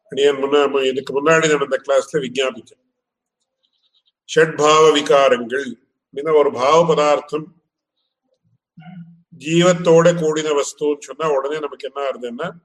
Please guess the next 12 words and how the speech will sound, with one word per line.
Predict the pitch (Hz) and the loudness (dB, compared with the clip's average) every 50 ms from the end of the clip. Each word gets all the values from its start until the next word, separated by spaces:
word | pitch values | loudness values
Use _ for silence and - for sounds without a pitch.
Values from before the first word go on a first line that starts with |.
| _ _ _ _ _ - | _ _ _ _ _ -12
அது | 123 123 160 190 220 - - - _ _ _ _ _ _ _ _ _ - | -8 -4 -4 -4 -4 -6 -10 -20 _ _ _ _ _ _ _ _ _ -6
ஷட்பாவ | - - 165 170 165 165 139 143 143 147 147 147 151 139 | 0 0 2 2 0 0 0 2 4 6 6 6 4 4
விகாரங்களுக்கு | 139 139 - 151 135 135 131 127 123 127 120 120 117 113 _ - - 143 | 2 0 0 2 2 2 2 0 -2 -4 -6 -8 -10 -10 _ -8 -10 -10
உட்படுகிறது. | 135 127 127 _ - 123 120 117 107 107 110 104 98 127 143 143 131 117 104 - _ _ _ _ _ _ _ _ _ _ _ _ _ _ _ _ | -10 -12 -12 _ -10 -10 -8 -10 -10 -10 -12 -8 -4 -2 -2 -2 -2 -4 -6 -12 _ _ _ _ _ _ _ _ _ _ _ _ _ _ _ _
ஜாயதே, | - 120 135 143 143 143 135 127 120 - 139 147 151 139 | 0 4 6 6 8 6 6 4 4 4 4 6 6 6
வர்த்ததே, | 131 131 123 120 117 117 123 117 127 135 143 147 143 143 131 131 127 123 127 - _ _ _ _ | 4 2 0 -2 -4 -6 -6 -4 -2 0 2 2 2 0 0 -4 -6 -8 -10 -12 _ _ _ _
அஸ்தி, | - 139 127 - - _ - 151 151 151 | -14 -14 -14 -14 -16 _ -10 -8 -6 -6
விபரிணமதே, | 139 131 127 - 147 139 143 131 127 120 117 117 135 143 156 151 | -8 -6 -4 -4 -2 -2 -2 -4 -4 -6 -6 -4 -2 -2 0 0
அபக்ஷீயதே, | 139 120 - 151 131 - - - 147 139 131 127 120 113 - 147 151 151 | -2 -2 -4 -8 -8 -8 -12 -14 -12 -10 -6 -6 -6 -6 -6 -6 -8 -6
நஷ்யதி | 131 120 110 - - - 120 - _ - 147 147 123 104 - _ _ _ _ | -8 -10 -10 -10 -10 -12 -12 -16 _ -14 -14 -12 -12 -12 -14 _ _ _ _
அப்படி. | 107 101 95 95 98 95 90 _ _ _ _ _ _ _ _ _ _ _ _ _ _ _ _ _ 587 - _ 554 - - _ - - - 262 _ _ _ _ _ _ _ _ _ _ _ _ _ _ _ _ _ _ _ _ _ _ _ _ - - - - | -18 -16 -16 -16 -16 -18 -18 _ _ _ _ _ _ _ _ _ _ _ _ _ _ _ _ _ -20 -20 _ -20 -20 -20 _ -20 -20 -20 -20 _ _ _ _ _ _ _ _ _ _ _ _ _ _ _ _ _ _ _ _ _ _ _ _ -20 -20 -12 -6
இது | 143 139 139 175 190 | -4 -2 2 4 4